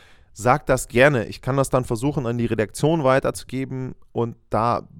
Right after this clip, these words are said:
einfach auch dran zu arbeiten mit den, ähm, Kollegen dann aus der Schweiz, dass das besser wird, was wir da abliefern. Äh, aber natürlich, klar, Lob auch gerne, wenn ich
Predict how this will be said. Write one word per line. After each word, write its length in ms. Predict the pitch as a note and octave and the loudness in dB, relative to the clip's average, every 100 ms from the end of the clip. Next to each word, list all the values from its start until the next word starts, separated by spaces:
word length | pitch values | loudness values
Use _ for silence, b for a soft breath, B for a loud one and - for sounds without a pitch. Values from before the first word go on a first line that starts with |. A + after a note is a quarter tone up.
| - | -12
einfach 340 | F#2+ A#2 A#2+ | -8 -6 -6
auch 140 | A2+ A2 | -6 -8
dran 220 | - A2+ | -6 -8
zu 100 | - | -6
arbeiten 640 | B1+ A2 B2 A#2+ B2 B2 | -4 0 0 -2 -8 -10
mit 180 | A#2 - | -10 -8
den, 300 | A2+ A2 A2 - b b b b - | -6 -6 -10 -14 b b b b -18
ähm, 100 | - - | -18 -10
Kollegen 300 | A#2 A#2+ A2+ | -4 -4 -4
dann 120 | G#2+ | -6
aus 120 | G#2 | -6
der 100 | A2 | -8
Schweiz, 360 | - A2 A#2 - | -4 -2 -2 -2
dass 180 | G#2 | -4
das 160 | - - | -4 -2
besser 420 | - D3 D#3+ A2+ | 4 4 6 4
wird, 200 | G#2+ G#2 | 2 0
was 180 | G2 - | -2 -2
wir 80 | G#2 | -4
da 220 | F#2+ D#2 | -2 -2
abliefern. 480 | G2+ G#2+ G#2 B2+ D#3 b b b b - | -4 -8 -8 -8 -10 b b b b -10
Äh, 180 | F#2+ - - - | -8 -8 -14 0
aber 280 | A#2 C#3 C3+ | 6 8 8
natürlich, 360 | B2 D3+ - | 4 -2 -4
klar, 280 | - C3 A#2 | -2 -2 2
Lob 260 | A2+ C#3 - | 4 4 4
auch 260 | B2 C#3+ | 0 0
gerne, 500 | - B2 B2+ C3 B2+ - | 2 2 2 0 -4 -6
wenn 140 | A2+ A#2 | -8 -8
ich 200 | - | -10